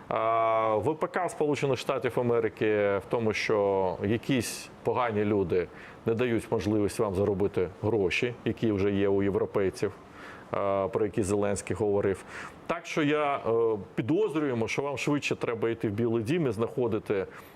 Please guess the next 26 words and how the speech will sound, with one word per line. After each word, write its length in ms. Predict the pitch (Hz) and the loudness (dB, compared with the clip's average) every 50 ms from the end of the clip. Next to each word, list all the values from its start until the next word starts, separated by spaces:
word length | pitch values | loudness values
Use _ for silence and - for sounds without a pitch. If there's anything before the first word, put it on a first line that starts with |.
| - - | -16 -10
всіх 260 | - - 165 143 - | -4 -4 -4 -4 -4
цих 280 | - - 113 92 - - - - - - - - - | -6 -6 -6 -6 -8 -12 -18 -20 -20 -20 -14 -4 -2
не 220 | 113 127 147 170 | 0 2 2 2
дуже 300 | 143 - - 117 101 110 | 2 0 0 2 0 0
гарних 460 | 92 110 113 107 101 104 104 - - | 2 0 0 0 -2 -2 -2 -2 -2
людей, 260 | 120 113 107 147 170 170 | -2 0 0 2 0 0
які 200 | 127 - - 101 | 0 0 -2 -2
заважають 580 | 98 110 104 107 90 110 120 120 113 - - | 0 0 0 0 0 0 0 0 -2 -2 -2
вам 180 | 113 107 104 92 - | -2 -2 -2 -4 -4
працювати 600 | - - 107 - - 113 101 92 82 85 - 90 | -6 -6 -6 -4 -2 0 0 0 0 -2 -4 -6
там, 240 | 87 - 92 90 87 | -6 -4 -6 -6 -2
да, 180 | 78 104 110 113 | -2 0 0 0
і 180 | 107 107 104 | 0 0 0
заробляти 520 | 92 95 104 107 92 87 107 107 104 - 101 | 0 0 0 0 0 0 0 -2 0 -2 -2
гроші. 400 | 90 95 - 90 85 - - 95 - - - - - - | 0 0 0 -2 -2 -2 -4 -6 -6 -10 -12 -12 -10 -6
Тобто 240 | - 170 160 - 165 | -6 -4 -2 -2 -4
створювати, 800 | - - 190 226 254 240 233 220 208 208 190 202 190 180 165 - | -2 0 0 2 2 2 2 2 2 0 0 0 -2 0 0 0
оце, 240 | - 160 160 - 170 | 0 0 0 0 0
знаєте, 320 | 160 180 175 170 165 - 143 | 2 2 0 0 0 -2 -2
в 60 | 120 | -2
перемовинах 540 | - - - 147 156 175 175 170 160 147 - - | -4 -4 -4 -2 0 0 0 0 0 -2 -2 -2
це 60 | 151 | -2
називається 440 | 147 123 139 151 156 151 139 - 143 | 0 0 2 2 0 0 -2 -2 -2
в, 340 | 127 113 120 135 127 107 110 | 0 0 0 2 2 2 2
в, 500 | 110 131 113 107 120 123 123 120 110 104 | 2 0 0 2 2 2 2 0 0 -2
знаходити 680 | 107 143 - - 160 165 151 156 151 - 147 139 131 | -2 -4 -2 -2 0 0 0 0 0 0 -2 -2 -4